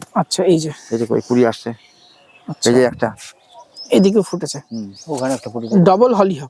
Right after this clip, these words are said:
Speaker 1: তাই তো?
Speaker 2: ডাবল হলিহক, হ্যাঁ।
Speaker 1: আচ্ছা। পাতাগুলোকে কেটে দিলে ভালো হয়?
Speaker 2: পাতাটা কি অফ করে দিতে হয়? এই যে
Speaker 1: পাতা ইয়ে হয়ে যায়, তাই তো?
Speaker 2: ইয়ে হয়ে যায়, ইয়ে হয়ে যায় তো? এ, এ দেখো,
Speaker 1: আচ্ছা।
Speaker 2: ফুলটা বেরিয়ে গেল, হ্যাঁ?
Speaker 1: হুম।
Speaker 2: এই যে, এই যে, এই যে, এটা, এটা নিজেকে বুঝতে হয়।
Speaker 1: আচ্ছা।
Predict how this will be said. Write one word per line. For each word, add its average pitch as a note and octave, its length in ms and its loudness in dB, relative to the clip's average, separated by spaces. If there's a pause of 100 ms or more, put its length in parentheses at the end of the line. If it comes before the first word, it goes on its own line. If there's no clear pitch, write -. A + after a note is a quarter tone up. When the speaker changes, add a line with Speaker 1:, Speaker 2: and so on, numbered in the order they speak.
Speaker 1:
তাই A#3 100 4
তো? C4+ 60 -2
Speaker 2:
ডাবল - 120 -4
হলিহক, G#2 240 -12
হ্যাঁ। F#2+ 140 -18 (180)
Speaker 1:
আচ্ছা। - 260 -20 (920)
পাতাগুলোকে C#4 480 4
কেটে B3 220 2
দিলে C4 160 2
ভালো G#3+ 180 -4
হয়? D4+ 80 -2
Speaker 2:
পাতাটা E3 260 -4
কি D#3 180 -14
অফ C#3+ 200 -4
করে B2+ 120 -4
দিতে G2 200 -12
হয়? G#2 80 -6
এই A#2+ 60 -6
যে C3+ 100 0
Speaker 1:
পাতা G3 220 0
ইয়ে D3+ 300 -6
হয়ে C3+ 100 -10
যায়, - 0 -
তাই A#3+ 120 0
তো? - 60 -
Speaker 2:
ইয়ে - 20 -4
হয়ে A#3+ 100 -2
যায়, F3 100 -6 (140)
ইয়ে D3+ 140 -4
হয়ে F3 120 -2
যায় F3 220 -6
তো? F#2 100 -12 (220)
এ, C3 40 -2
এ B2+ 60 6
দেখো, C#3+ 240 0
Speaker 1:
আচ্ছা। C#3 180 -10 (280)
Speaker 2:
ফুলটা C#3+ 160 0
বেরিয়ে A#2 220 0
গেল, F2+ 180 -8
হ্যাঁ? F3+ 140 -12 (540)
Speaker 1:
হুম। E3 160 -14 (1000)
Speaker 2:
এই C3 100 6
যে, A2 100 2
এই G#2 200 0
যে, B2 100 2
এই B2+ 80 2
যে, C3 120 4
এটা, D3 120 2
এটা C#3+ 180 2
নিজেকে D3 260 2
বুঝতে B2+ 300 -4
হয়। D#2+ 120 -4 (360)
Speaker 1:
আচ্ছা। - 380 -16